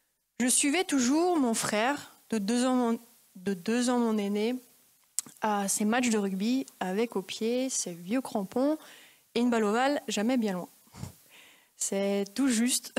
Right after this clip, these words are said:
<laughs> si je ne dormais pas avec. Inutile de vous dire que je nourrissais déjà une immense envie de jouer au rugby. Mais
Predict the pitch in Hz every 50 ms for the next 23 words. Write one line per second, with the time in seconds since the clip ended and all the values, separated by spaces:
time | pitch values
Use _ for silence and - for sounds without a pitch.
0 | 202 202 208 202 196 - - - 233 240 262 - - - - - - 190 185 185
1 | 196 196 208 226 233 - 226 190 170 160 - - - - - - _ _ _ _
2 | _ _ _ _ _ _ _ _ - - - - - 247 - - - - - -
3 | _ _ _ _ _ - 269 285 302 311 302 - - 330 277 233 254 247 233 254
4 | 262 226 247 294 330 349 370 381 392 403 - - - - _ _ _ _ _ -
5 | 240 226 214 240 240 240 247 262 269 262 254 - 330 339 262 240 226 214 254 269
6 | 294 311 - - 233 233 226 226 233 254 262 269 277 294 311 330 359 339 - -
7 | - - - 233 233 233 220 214 226 240 262 285 285 - - - - - _ _
8 | _ _ - 202 220 226 220 208 254 269 262 233 233 196 185 165 175 185 202 _
9 | _ _ _ _ _ _ _ - - - - - - - - _ _ _ _ _
10 | _ _ _ - 214 214 226 254 277 294 -